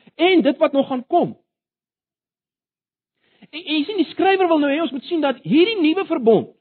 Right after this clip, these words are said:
alles wat ons verkry het, die volkomme vergifnis, die moontlikheid van 'n, 'n dieper,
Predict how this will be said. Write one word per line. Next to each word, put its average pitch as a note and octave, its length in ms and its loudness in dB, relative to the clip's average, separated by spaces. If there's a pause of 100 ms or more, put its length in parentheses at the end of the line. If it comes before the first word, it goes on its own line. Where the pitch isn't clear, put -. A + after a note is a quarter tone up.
(880)
alles F#4+ 320 6
wat F4+ 160 4
ons - 80 -4
verkry D#4+ 400 2
het, F3 80 2
die C#4 100 0
volkomme F4 480 2
vergifnis, B3 560 -4 (380)
die C#4+ 80 6
moontlikheid E4 680 6
van C#4+ 160 0
'n, C4 180 2 (200)
'n F3 160 -2
dieper, D4 400 2